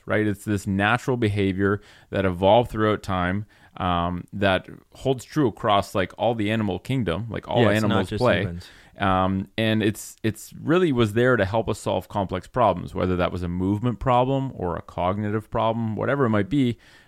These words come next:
Speaker 1: Um, you know, animals develop skill and physical fitness through play, not by working out, right? Like,
Speaker 2: Yeah.
Speaker 1: <laughs> and humans seem to have lost the ability and have shifted over to work instead of play. And at the end, we'll talk about the work-play continuum and,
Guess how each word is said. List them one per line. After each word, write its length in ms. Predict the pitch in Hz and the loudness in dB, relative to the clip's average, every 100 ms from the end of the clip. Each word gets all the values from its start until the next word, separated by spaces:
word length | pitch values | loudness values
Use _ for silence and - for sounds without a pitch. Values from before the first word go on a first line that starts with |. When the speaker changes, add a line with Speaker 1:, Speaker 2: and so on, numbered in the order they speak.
| - | -4
Speaker 1:
Um, 520 | 101 98 95 95 95 _ _ _ _ _ | 0 2 2 0 -4 _ _ _ _ _
you 80 | 110 | 2
know, 140 | 107 | 2
animals 400 | 101 123 143 123 | 4 2 4 2
develop 480 | 101 107 107 110 104 | 2 0 4 2 2
skill 320 | - - 113 | -6 0 2
and 120 | 117 98 | 2 2
physical 300 | 110 101 92 | 0 0 -2
fitness 340 | 123 92 90 | -4 -4 -6
through 200 | - 95 | -4 -4
play, 360 | - 127 80 - | 2 2 2 -2
not 180 | 92 107 | -4 0
by 100 | 104 | 2
working 420 | 98 90 101 95 87 | 2 0 -2 -2 -2
out, 220 | 82 - - _ _ _ | -4 -10 -20 _ _ _
right? 160 | 101 87 | -8 -4
Like, 120 | 95 | -2
Speaker 2:
Yeah. 140 | 107 - - 123 131 | -2 -4 -6 -6 -6
Speaker 1:
<laughs> 380 | 104 - - - | -8 -14 -18 -2
and 160 | 104 | 0
humans 340 | 107 131 127 107 | 4 4 4 4
seem 200 | 123 113 | 2 2
to 80 | 107 | 2
have 100 | 95 | 4
lost 280 | 101 110 | 4 4
the 60 | 117 | 0
ability 440 | 104 104 101 95 | 0 0 0 0
and 100 | 92 | 0
have 100 | 87 | -2
shifted 280 | - - 104 | -4 -8 0
over 240 | 98 95 90 | 0 2 -2
to 100 | 95 | -4
work 460 | 104 139 120 - - - - | 0 2 2 -2 -20 -20 -20
instead 360 | - 98 - 101 | -8 -8 -2 -2
of 120 | 92 | -2
play. 280 | - 107 117 | 2 4 4
And 120 | 104 | 4
at 80 | 98 | 0
the 120 | 104 | 0
end, 120 | 110 | 0
we'll 100 | 110 | 0
talk 240 | 95 101 95 | 0 -2 -2
about 160 | 98 | -2
the 80 | 98 | -2
work-play 460 | 90 95 - - 92 | 0 -2 -2 -2 -2
continuum 580 | 95 85 98 87 80 78 | -2 -4 -2 -2 -2 -4
and, 160 | 76 | -8